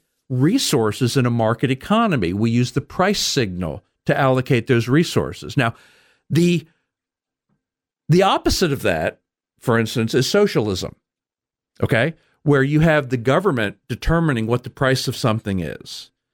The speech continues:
and the government saying, "Well, everyone has a right to have as much of this as they possibly want."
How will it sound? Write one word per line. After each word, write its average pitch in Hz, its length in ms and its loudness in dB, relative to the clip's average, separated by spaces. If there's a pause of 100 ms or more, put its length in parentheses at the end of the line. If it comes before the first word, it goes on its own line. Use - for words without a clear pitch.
(340)
and 131 120 2
the 123 80 0
government 147 520 0
saying, 127 300 2
"Well, 175 200 2
everyone 226 460 2
has 180 240 2
a 156 80 2
right 175 320 2
to 151 100 -2
have 160 260 2
as 131 140 -2
much 170 240 0
of 147 100 2
this 151 220 0
as 135 120 2
they 135 100 2
possibly 123 560 0
want." 190 420 0